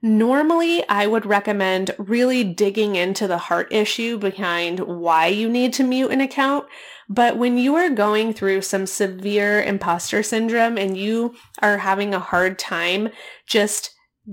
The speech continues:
getting through the day because you're feeling so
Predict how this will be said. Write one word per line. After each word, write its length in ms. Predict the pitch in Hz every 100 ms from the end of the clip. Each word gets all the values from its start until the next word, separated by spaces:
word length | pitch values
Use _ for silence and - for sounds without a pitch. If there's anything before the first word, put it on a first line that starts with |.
| 185
getting 340 | 233 214 240 233
through 220 | 226 226
the 100 | 202
day 320 | 196 180 185
because 380 | 202 208 202 196
you're 100 | 190
feeling 400 | - 190 180 185
so 800 | - - 190 180 185 185 196